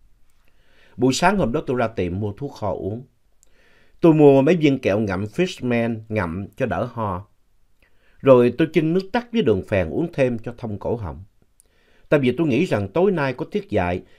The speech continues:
nếu ho quá thì làm sao mà dạy được. Nhưng có vẻ như chứng ho không có thuyên giảm chút nào hết. Tới chiều, rồi tới tối, bây giờ làm sao? Bắt buộc phải đến lớp thôi.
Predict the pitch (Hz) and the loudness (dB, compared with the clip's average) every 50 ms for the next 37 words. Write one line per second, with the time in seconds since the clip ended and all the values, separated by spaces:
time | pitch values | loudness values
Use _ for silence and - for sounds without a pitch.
0 | _ _ - 180 220 214 165 151 160 156 143 135 123 151 190 226 233 - 120 95 | _ _ -2 2 2 2 2 0 -2 -2 -2 -2 -4 -4 -4 -4 -4 -4 -4 -4
1 | 80 78 - - 139 127 113 87 80 85 80 80 90 95 87 82 73 - _ _ | -4 -6 -6 -8 -6 -6 -6 -6 -6 -6 -6 -6 -6 -6 -6 -8 -8 -10 _ _
2 | _ _ _ _ _ _ _ _ _ _ _ _ - - - _ _ - - 147 | _ _ _ _ _ _ _ _ _ _ _ _ -20 -20 -20 _ _ 0 2 4
3 | 135 127 127 120 - 190 175 123 104 104 120 151 143 123 104 - 151 175 165 143 | 4 4 2 0 0 -2 0 0 0 0 0 0 -2 -2 -4 -4 -6 -6 -6 -4
4 | 131 127 - - - 131 113 107 - - 135 110 95 85 85 78 80 113 117 - | -4 -6 -6 -6 -8 -10 -10 -10 -10 -8 -8 -6 -6 -6 -6 -8 -8 -8 -10 -12
5 | 143 - - 90 67 - - - 113 123 139 - - - - - - _ - - | -12 -10 -10 -10 -10 -12 -12 -12 -12 -12 -12 -14 -18 -20 -20 -20 -20 _ -20 -20
6 | _ - _ _ _ _ _ _ _ _ - - 190 190 185 190 - 104 92 85 | _ -20 _ _ _ _ _ _ _ _ -4 0 2 2 2 0 -2 -2 -2 -2
7 | 82 85 - _ _ _ _ 113 113 85 76 - 120 127 123 - 127 117 131 143 | -4 -8 -12 _ _ _ _ -2 -2 -2 -2 -4 -6 -6 -6 -6 -6 -6 -4 -6
8 | 165 170 _ _ _ _ _ _ _ _ _ _ - 127 123 107 95 85 85 80 | -6 -10 _ _ _ _ _ _ _ _ _ _ -4 -2 -2 -2 -2 -2 -4 -6
9 | 71 73 - - 104 101 101 98 - - _ _ _ _ _ _ _ _ _ _ | -10 -12 -14 -14 -12 -12 -12 -14 -16 -20 _ _ _ _ _ _ _ _ _ _
10 | _ _ _ - - 175 - - 120 98 87 - - 107 120 123 131 135 127 143 | _ _ _ -4 -4 -4 -2 -2 -4 -6 -6 -6 -8 -8 -8 -8 -8 -8 -8 -8
11 | 143 - - - 101 87 | -8 -10 -12 -12 -12 -12